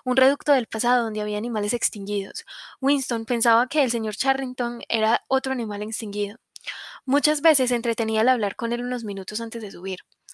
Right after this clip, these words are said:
El anciano apenas salía de casa y casi no tenía clientes. Llevaba una existencia fantasmal entre la oscura y minúscula tienda y una cocina trasera aún más minúscula, donde preparaba sus comidas y donde guardaba, entre otras cosas,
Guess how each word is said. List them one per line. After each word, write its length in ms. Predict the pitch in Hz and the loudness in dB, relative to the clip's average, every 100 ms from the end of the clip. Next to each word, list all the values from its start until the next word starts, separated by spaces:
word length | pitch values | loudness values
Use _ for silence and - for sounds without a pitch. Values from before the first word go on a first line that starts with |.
| _ - | _ 2
El 140 | 233 | 6
anciano 380 | 226 285 285 311 | 6 6 6 4
apenas 320 | 247 247 269 | 2 2 4
salía 260 | 302 254 269 | 4 6 4
de 100 | 240 | 6
casa 280 | 277 277 262 | 4 4 0
y 120 | 240 | 0
casi 180 | 233 240 | -2 -2
no 100 | 247 | -2
tenía 300 | 262 247 247 | -2 -2 -4
clientes. 500 | - 202 190 - - - - - - | -4 -6 -6 -10 -10 -12 -16 -14 4
Llevaba 220 | 254 262 | 6 8
una 160 | 294 330 | 6 2
existencia 460 | 277 - 233 247 | 0 0 0 2
fantasmal 460 | 302 269 233 220 226 | 2 2 0 0 -2
entre 200 | 254 277 | -2 -2
la 100 | 233 | -2
oscura 300 | - 240 247 | -2 0 0
y 60 | |
minúscula 440 | 262 233 - 247 233 | 0 -4 -4 -2 -2
tienda 440 | - 220 214 220 | -2 -4 -4 -8
y 100 | 233 | -4
una 120 | 233 240 | -4 -2
cocina 300 | 247 226 233 | -2 -2 -4
trasera 360 | 247 240 254 | -4 0 2
aún 240 | 240 220 214 | 2 0 -2
más 180 | 226 | -2
minúscula, 560 | 247 254 240 - 196 - - - - | -2 -6 -8 -14 -16 -16 -18 -18 -4
donde 200 | 233 233 | 0 0
preparaba 420 | 240 226 240 233 | 0 2 6 6
sus 160 | 254 269 | 4 -4
comidas 400 | 226 240 277 269 | -4 -2 0 0
y 140 | - | -2
donde 180 | 226 214 | -2 -2
guardaba, 400 | 214 208 220 214 | 0 2 2 -2
entre 220 | 208 240 | -6 -6
otras 260 | 233 285 - | -4 -4 0
cosas, 400 | 302 240 233 | 0 2 -2